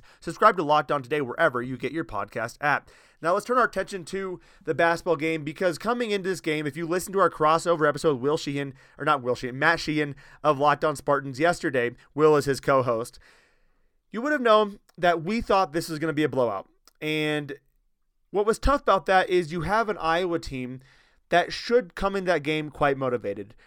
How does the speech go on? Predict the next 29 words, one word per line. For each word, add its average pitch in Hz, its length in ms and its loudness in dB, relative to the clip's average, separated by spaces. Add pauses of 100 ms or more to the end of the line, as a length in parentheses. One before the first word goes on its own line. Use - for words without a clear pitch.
(140)
right? 156 240 2
They 156 120 2
fell 175 320 4
to 175 120 -6
Indiana. 160 320 0
They 131 120 0
shouldn't 170 260 -2
have 147 100 0
lost 135 260 2
that 127 120 -2
game. 131 180 -6
They 135 80 0
had 127 80 2
a 123 40 0
terrible 156 360 0
shooting 123 240 -6
performance. 117 520 -8 (360)
They 143 140 0
lost 165 320 0
to - 60 -12
Illinois 139 460 0
in 135 60 -2
a, 123 140 0 (220)
a 135 60 -10
bad 185 360 0
fashion. 131 400 0
Not, 151 220 2
not 170 160 4
Illin-, 165 280 0